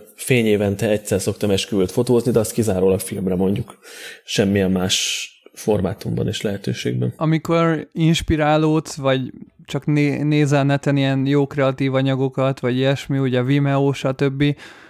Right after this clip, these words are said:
Speaker 2: hogy egyébként fotókat szoktál aktívan nézni, keresni, mint ahogy mondjuk mi veszünk fotós könyveket, vagy felütjük egy-egy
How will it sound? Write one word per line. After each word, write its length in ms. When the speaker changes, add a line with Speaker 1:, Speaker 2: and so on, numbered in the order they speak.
Speaker 2:
hogy 460
egyébként 520
fotókat 720
szoktál 760
aktívan 840
nézni, 540
keresni, 600
mint 240
ahogy 160
mondjuk 340
mi 180
veszünk 380
fotós 440
könyveket, 680
vagy 180
felütjük 540
egy-egy 400